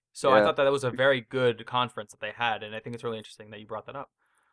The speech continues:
Speaker 2: 'Cause we're seeing a lot of stupid stuff that's, I mean, I've gave, I've given, like, PlayStation
Speaker 1: Sakurai
Speaker 2: a
Speaker 1: is
Speaker 2: few,
Speaker 1: one
Speaker 2: like,
Speaker 1: of
Speaker 2: gold
Speaker 1: the
Speaker 2: stars.
Speaker 1: worst developers about considering people as just, like, he has such a, I mean, I, I understand he's a very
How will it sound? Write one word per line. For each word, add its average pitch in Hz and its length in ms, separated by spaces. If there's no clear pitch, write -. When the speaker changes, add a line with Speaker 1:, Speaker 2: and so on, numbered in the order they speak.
Speaker 2:
'Cause 139 140
we're 160 100
seeing 185 220
a 160 40
lot 147 200
of - 60
stupid 165 840
stuff 160 280
that's, 120 180
I 98 80
mean, 127 160
I've 120 220
gave, 131 240
I've 117 120
given, 127 240
like, 113 200
PlayStation 180 240
Speaker 1:
Sakurai 180 320
Speaker 2:
a 127 40
Speaker 1:
is 123 60
Speaker 2:
few, 107 100
Speaker 1:
one - 120
Speaker 2:
like, 151 80
Speaker 1:
of 123 60
Speaker 2:
gold 110 180
Speaker 1:
the 123 80
Speaker 2:
stars. 120 280
Speaker 1:
worst 151 320
developers 127 560
about 113 440
considering 120 560
people 123 360
as 110 240
just, 113 240
like, 113 280
he 190 220
has 202 260
such 190 320
a, 139 280
I 143 100
mean, 156 160
I, 139 240
I 135 140
understand 131 420
he's 117 140
a 113 60
very 123 320